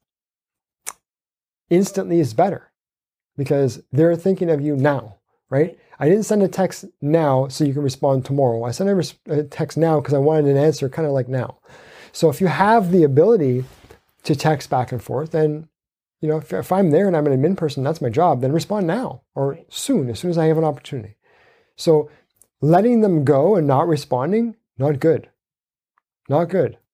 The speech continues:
Speaker 1: You don't wanna do that. You have to respond to those messages. And if they go more than twenty-four hours, you look disorganized.
Speaker 2: Right.
Speaker 1: Okay. Your digital presence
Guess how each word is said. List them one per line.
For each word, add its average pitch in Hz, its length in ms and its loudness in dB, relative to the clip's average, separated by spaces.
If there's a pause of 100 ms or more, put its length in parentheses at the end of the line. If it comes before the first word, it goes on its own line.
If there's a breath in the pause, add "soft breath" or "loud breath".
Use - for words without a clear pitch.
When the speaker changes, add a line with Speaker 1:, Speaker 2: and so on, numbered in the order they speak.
(220)
Speaker 1:
You 131 60 -4
don't 156 140 2
wanna 160 140 2
do 165 160 0
that. - 220 -8 (460)
You 143 120 -6
have 180 340 -2
to 196 80 0
respond 131 400 -2
to 120 60 -4
those 113 160 -8
messages. 131 440 -6
And 147 200 -2
if 139 180 -8
they 151 100 2
go 180 160 4
more 170 220 2
than 156 100 0
twenty-four 151 400 -2
hours, 156 380 -2 (640 loud breath)
you 147 100 0
look 160 160 2
disorganized. 113 640 -8 (160)
Speaker 2:
Right. 196 180 -20 (200)
Speaker 1:
Okay. 131 160 -2 (880 soft breath)
Your 160 200 4
digital 190 760 2 (1040)
presence 135 640 -2